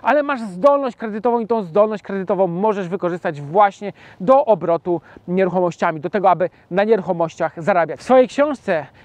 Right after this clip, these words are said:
Bogaty ojciec, biedny ojciec Robert Kiyosaki wskazuje na kilka sposobów pomnażania kapitału. Może to być na przykład giełda.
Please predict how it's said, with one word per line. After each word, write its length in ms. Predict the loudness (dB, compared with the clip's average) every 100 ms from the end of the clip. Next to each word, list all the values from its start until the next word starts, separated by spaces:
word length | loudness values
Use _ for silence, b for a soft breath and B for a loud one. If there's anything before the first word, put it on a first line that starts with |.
| b
Bogaty 520 | -2 2 2 2 0
ojciec, 380 | 0 0 -4 0
biedny 300 | 0 0 0
ojciec 380 | -2 -2 -4 -2
Robert 260 | 0 -2
Kiyosaki 440 | 0 0 0 -8 -10
wskazuje 400 | -4 -2 0 -2
na 140 | -2
kilka 300 | -2 -2 -2
sposobów 400 | -4 -4 0 0
pomnażania 420 | -2 -4 -4 -2
kapitału. 460 | -4 -4 0 0 0
Może 440 | 4 6 6 0
to 160 | 2 2
być 180 | 2 0
na 100 | -8
przykład 280 | 0 0
giełda. 480 | 0 -2 0 2 0